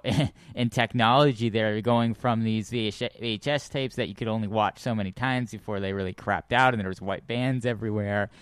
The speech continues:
And then obviously you had to, you had to rewind them. There was no scene select, like, all this stuff. And then, you know, I remember getting that, you know, that, that shiny disc that looked like the ones you'd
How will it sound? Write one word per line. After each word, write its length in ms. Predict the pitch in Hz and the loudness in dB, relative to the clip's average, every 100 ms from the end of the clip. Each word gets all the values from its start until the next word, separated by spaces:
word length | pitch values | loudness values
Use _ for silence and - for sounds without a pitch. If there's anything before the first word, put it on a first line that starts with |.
| - - | -20 -12
And 320 | - 107 107 | 0 2 4
then 160 | 110 107 | 2 2
obviously 400 | 107 104 101 113 | 2 0 -2 -2
you 100 | 101 | 0
had 200 | 98 95 | 0 0
to, 160 | 90 - - - | -4 -4 -14 -14
you 120 | 101 101 | -2 -2
had 80 | |
to 80 | 92 | -2
rewind 720 | 90 95 101 143 147 147 151 | -4 -6 0 2 4 4 4
them. 300 | 147 135 131 127 | 4 4 2 2
There 100 | 107 | 0
was 160 | 101 | -2
no 140 | 101 98 | -2 -2
scene 420 | - 180 170 151 | 2 4 6 4
select, 800 | - 143 135 127 123 120 - 117 | 0 -2 2 2 2 0 -6 -4
like, 360 | 113 101 98 85 | 0 0 0 2
all 240 | 117 127 | 4 4
this 180 | 117 107 | 2 -4
stuff. 680 | - - 131 98 92 - - _ _ _ | -4 2 6 6 4 -4 -20 _ _ _
And 300 | - 113 117 | -4 0 2
then, 540 | 117 120 117 113 107 101 _ - | 2 2 4 2 0 -2 _ -2
you 100 | 120 | 4
know, 180 | 117 110 | 6 6
I 140 | 95 | 6
remember 460 | 113 113 120 120 113 | 2 4 2 2 0
getting 580 | 101 113 110 113 110 104 | 0 0 2 2 2 0
that, 400 | 95 92 92 - - _ - | 0 0 -2 -6 -20 _ -4
you 120 | 110 | 0
know, 80 | 104 | 0
that, 180 | 101 - - | -2 -4 -4
that 240 | 107 98 | -2 -2
shiny 640 | - - 110 120 120 117 110 | -6 0 2 4 2 2 0
disc 500 | 101 143 120 - 117 | 2 2 2 -4 -4
that 160 | 92 | -2
looked 180 | 117 - | -4 -2
like 180 | 123 110 | -4 0
the 80 | 123 | 2
ones 320 | 123 123 113 | 2 2 0
you'd 180 | 120 | -4